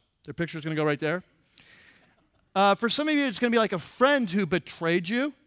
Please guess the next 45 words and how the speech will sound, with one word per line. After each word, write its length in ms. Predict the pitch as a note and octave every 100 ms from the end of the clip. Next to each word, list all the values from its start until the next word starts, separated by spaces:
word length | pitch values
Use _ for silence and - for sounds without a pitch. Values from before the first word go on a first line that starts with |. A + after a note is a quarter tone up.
| _
It's 80 | -
gonna 140 | F3
go 80 | F3
right 180 | F3 D#3
there. 280 | F3 A#3 - _ _ _ _ _ _ _ _ _
For 140 | A3
some 240 | A3+ C4+ D#4
of 100 | D#4+
you, 80 | C4+
you've 120 | F3+
got 160 | A3+
a 40 | E3+
boss 480 | - E3 A3 C4+ -
who's, 160 | F3+
like, 160 | F#3 D#3
right 240 | F#3+ C4
there. 260 | - D3 F#2 -
Enemies, 460 | F#3 G#3 A#3 - - _
right 180 | - D#3+
there. 320 | F3 F3 F3+ - D3+ _ _
Got 100 | -
a 40 | D3
boss. 340 | D#3 F3 - _ _ - -
For 140 | A3
some 180 | - C4+
of 60 |
you, 80 | C#4+
it's 100 | C4+
that 120 | A3+
lady 300 | F#3 G3+ A#3
at 80 | G#3
work 220 | E3+ G#3+
that's 140 | F3+ C#3+
so 160 | F#3+
catty 440 | E3 F3+ F3 G3+ G#3+
and 120 | E3
just 180 | E3+ -
slanders 500 | - F3+ F3+ G3 E3+
everyone, 460 | F#3 F#3+ E3+ F3
and 80 | F#3
it's 100 | C#3+
like, 160 | D#3+ C#3
"Blah," 720 | F3 F#3 F3 F3 F3 E3+ F3
you 120 | E3
know, 100 | E3